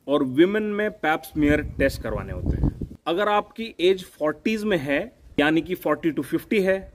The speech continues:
तो पहले बताई गई सारे टेस्ट यानी कि twenties to thirties की सारी जो टेस्ट हैं उसके साथ साथ इन टेस्ट को आपको regularly करवाना है। Risk assessment against type two diabetes,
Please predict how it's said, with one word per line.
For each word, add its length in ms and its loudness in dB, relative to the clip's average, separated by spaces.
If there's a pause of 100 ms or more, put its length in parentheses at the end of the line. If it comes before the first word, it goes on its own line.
तो 60 4
पहले 540 2
बताई 400 4
गई 200 4
सारे 420 -2
टेस्ट 380 -2
यानी 200 -2
कि 100 -4
twenties 480 0
to 160 -6
thirties 340 -2
की 100 -8
सारी 260 0
जो 140 0
टेस्ट 480 -2
हैं 100 -4
उसके 340 -8
साथ 340 -2
साथ 600 -4
इन 140 0
टेस्ट 340 2
को 220 -12
आपको 280 -4
regularly 440 -2
करवाना 400 -10
है। 120 -20 (160)
Risk 300 0
assessment 520 -2
against 380 -2
type 240 2 (100)
two 120 4
diabetes, 440 0